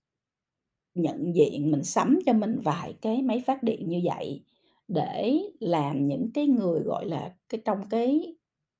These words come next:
à, đội ngũ cốt lõi á. Đội ngũ cốt lõi của mình phải là những cái dynamo như thế, những cái máy phát điện, à, cao, à, kilowatt <laughs> cao như thế thì, à,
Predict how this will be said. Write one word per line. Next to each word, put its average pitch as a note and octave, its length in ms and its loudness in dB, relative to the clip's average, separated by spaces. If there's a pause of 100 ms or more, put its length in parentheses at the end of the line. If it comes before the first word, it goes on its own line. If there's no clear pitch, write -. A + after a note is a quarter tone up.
(300)
à, D#3 420 -2 (640)
đội - 160 -4
ngũ E3 280 -4
cốt C4+ 200 4
lõi - 320 -2
á. F#4+ 160 -2 (680)
Đội E3 220 4
ngũ F#3+ 120 2
cốt E4 160 2
lõi F#3+ 200 2
của - 80 2
mình A3 200 6
phải D#3+ 140 0
là A3+ 100 2
những D#3 140 2
cái B3+ 100 2
dynamo G#3+ 560 0
như G3+ 120 -8
thế, G3 260 -4
những B3 140 0
cái A3+ 100 -4
máy C4 200 0
phát D4+ 160 -2
điện, F#3+ 480 -2 (560)
à, F3 100 -12 (1080)
cao, G#3+ 520 0 (300)
à, D#3+ 220 -2 (880)
kilowatt A3 460 2
<laughs> - 60 -20
cao A#3 280 0
như A#3 160 4
thế A3 400 -2
thì, E3+ 320 2 (500)
à, G3 340 -6